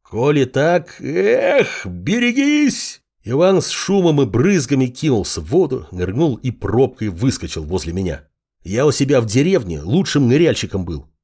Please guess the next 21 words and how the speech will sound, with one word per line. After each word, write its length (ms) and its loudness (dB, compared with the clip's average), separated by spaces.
Знаешь, 280 -6
сколько 340 -2
раков 400 0
собирал?» — 500 -4
похвастался 680 -4
он. 220 -8
«Ведрами 720 2
потом 340 -6
с 80 -6
отцом 260 -2
варили». 400 -2
Я 280 2
раков 340 0
чего-то 320 -6
не 140 0
очень. 420 0
Вот 260 -8
от 160 -12
картошки 640 -2
б 120 -4
жареной 560 -4